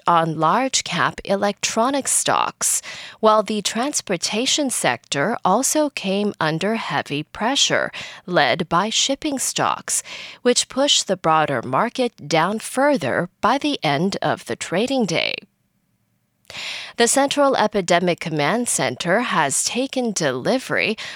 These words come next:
of Taiwan's first shipment of the Novavax coronavirus vaccine. The five hundred and four thousand doses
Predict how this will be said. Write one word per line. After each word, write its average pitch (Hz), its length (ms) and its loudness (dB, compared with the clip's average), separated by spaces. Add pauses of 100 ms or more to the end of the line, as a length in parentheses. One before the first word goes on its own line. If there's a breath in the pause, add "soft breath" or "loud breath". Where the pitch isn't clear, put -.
(120)
of 214 260 2
Taiwan's 180 840 2
first 233 520 0
shipment 170 800 0
of 208 200 4
the 185 120 2
Novavax 180 880 2
coronavirus 175 1040 0
vaccine. 214 760 0 (840 loud breath)
The 220 120 4
five 247 340 4
hundred 202 440 2
and 151 240 2
four 175 400 4
thousand 156 640 0
doses 208 540 0